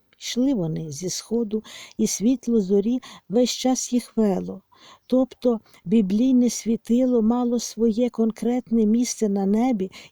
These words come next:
і не могло бути кометою, бо довго показувало дорогу далеким мандрівникам. Тож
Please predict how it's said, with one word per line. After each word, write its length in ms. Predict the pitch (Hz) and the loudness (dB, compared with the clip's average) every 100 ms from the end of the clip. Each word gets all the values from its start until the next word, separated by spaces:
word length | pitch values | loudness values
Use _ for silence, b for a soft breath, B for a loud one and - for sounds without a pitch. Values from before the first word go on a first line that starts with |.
| - | 0
і 80 | 214 | 4
не 100 | 220 | 6
могло 400 | 233 220 262 247 | 4 4 2 2
бути 320 | 233 - 269 | 0 0 -2
кометою, 760 | - 247 262 226 185 170 185 - _ _ | 2 4 4 2 -2 -6 -8 -12 _ _
бо 220 | 180 180 | -4 -2
довго 440 | 180 208 214 175 185 | 2 4 4 2 -2
показувало 760 | 180 175 175 165 165 160 160 | -4 -4 -4 -2 -2 -2 -2
дорогу 520 | 147 156 170 226 202 - | -2 0 0 0 -2 -6
далеким 580 | 147 156 151 185 185 165 | -6 -2 -2 -4 -4 -4
мандрівникам. 760 | 156 151 151 147 147 139 143 - _ _ _ _ b b b b _ | -6 -6 -6 -6 -8 -12 -14 -18 _ _ _ _ b b b b _
Тож 380 | - 240 240 - | 0 2 2 -6